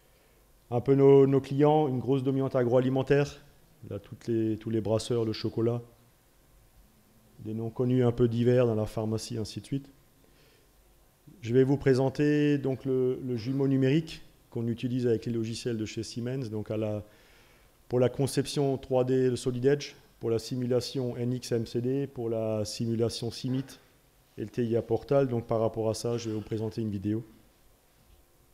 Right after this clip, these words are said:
Donc ce que, ce que nous faisons, nous, c'est qu'on fait du jumeau numérique, c'est-à-dire on,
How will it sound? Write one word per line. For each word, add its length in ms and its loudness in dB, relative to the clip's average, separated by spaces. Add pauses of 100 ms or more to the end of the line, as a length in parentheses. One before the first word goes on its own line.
(1400)
Donc 200 -4
ce 60 -12
que, 300 2
ce 120 -10
que 80 -4
nous 120 0
faisons, 360 0
nous, 180 4
c'est 160 -2
qu'on 160 -6
fait 160 -2
du 100 -6
jumeau 300 -2
numérique, 300 -4
c'est-à-dire 340 -4
on, 300 -4